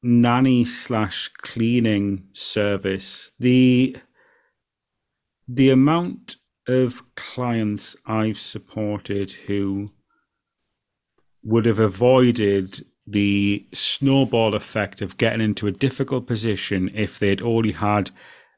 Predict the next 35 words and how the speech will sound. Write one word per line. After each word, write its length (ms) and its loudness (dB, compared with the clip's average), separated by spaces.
a 80 -2
bit 220 0
of 80 -4
free 320 -2
childcare, 920 -2
if 180 0
they'd 220 4
already 320 4
had 340 0
someone 560 0
that 160 -6
could 260 -8
come 380 2
round 600 0
every 360 2
Sunday, 840 -2
tidy 480 2
the 100 4
house 440 -2
up, 280 -4
give 260 -2
them 340 0
a 60 -12
couple 440 0
of 100 2
hours 360 2
away 260 2
from 220 -2
the 80 0
kids 400 -2
just 260 -8
to 80 -6
get 260 -4
some 220 -2
headspace 960 -6